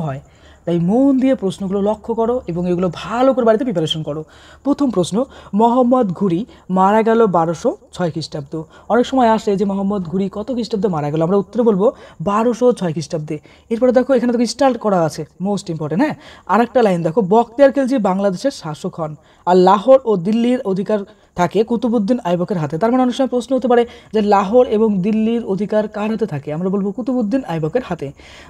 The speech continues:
বাংলাদেশের শাসক কে হয়েছিলেন? বখতিয়ার খিলজি। তারপরে আর একটা স্টার লাইন দেখো, যে অঞ্চলের মধ্যে সুলতানের কর্তৃত্ব চলতো, অর্থাৎ যে এলাকায় সুলতান কী করতো, নিজের রাজত্ব, নিজের ক্ষমতা, নিজের শাসন কার্য ইত্যাদি বিষয়গুলো চালাতো, সেই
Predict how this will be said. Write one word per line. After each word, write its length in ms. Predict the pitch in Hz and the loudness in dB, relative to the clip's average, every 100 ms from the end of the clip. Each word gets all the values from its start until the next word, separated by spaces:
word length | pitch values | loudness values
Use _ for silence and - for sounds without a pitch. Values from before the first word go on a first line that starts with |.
| 185 | 2
বাংলাদেশের 500 | 214 247 240 240 269 - - _ - | 4 4 2 4 2 2 -20 _ -4
শাসক 280 | 214 - 247 240 | -2 0 -2 2
কে 80 | 254 240 | 4 4
হয়েছিলেন? 320 | 233 254 359 - - | 4 2 0 -4 -6
বখতিয়ার 320 | 185 - 226 - | -6 -2 -4 -2
খিলজি। 280 | 165 151 143 - _ - | -6 -4 -10 -12 _ -6
তারপরে 260 | 214 240 - 220 | 0 2 4 6
আর 80 | 269 | 6
একটা 140 | 262 240 185 | 6 4 4
স্টার 180 | 214 180 | 0 2
লাইন 140 | 180 185 | 2 0
দেখো, 200 | 262 208 254 - - 175 | 2 0 -2 -8 -10 0
যে 100 | 240 285 285 | 6 6 6
অঞ্চলের 520 | 269 294 254 202 220 220 | 4 2 4 4 4 2
মধ্যে 200 | 226 247 240 | 2 0 -2
সুলতানের 380 | 240 247 247 233 | -4 -2 -2 -2
কর্তৃত্ব 340 | 254 262 285 277 202 | -4 -2 -2 -2 2
চলতো, 180 | 185 180 | 4 4
অর্থাৎ 180 | 185 185 180 | 2 0 2
যে 80 | 226 240 | 2 2
এলাকায় 260 | 233 262 302 | 0 -2 -4
সুলতান 220 | 208 226 220 | -4 -4 -4
কী 40 | 226 | -6
করতো, 140 | 240 233 | -4 -2
নিজের 160 | 233 196 | 0 0
রাজত্ব, 340 | 170 180 202 214 202 | 0 2 0 0 0
নিজের 160 | 196 190 | -2 -4
ক্ষমতা, 340 | 190 190 185 196 190 | -6 -6 -2 -2 0
নিজের 160 | 196 - | -4 -4
শাসন 300 | 214 - 277 262 | -8 0 0 4
কার্য 220 | 254 214 262 - - - 294 | 4 6 4 2 -20 -6 -4
ইত্যাদি 280 | - 320 320 | 0 4 4
বিষয়গুলো 280 | 294 302 302 247 | 4 4 4 4
চালাতো, 280 | 233 220 226 - - - - | 4 4 2 0 -20 -20 -8
সেই 120 | 254 | 2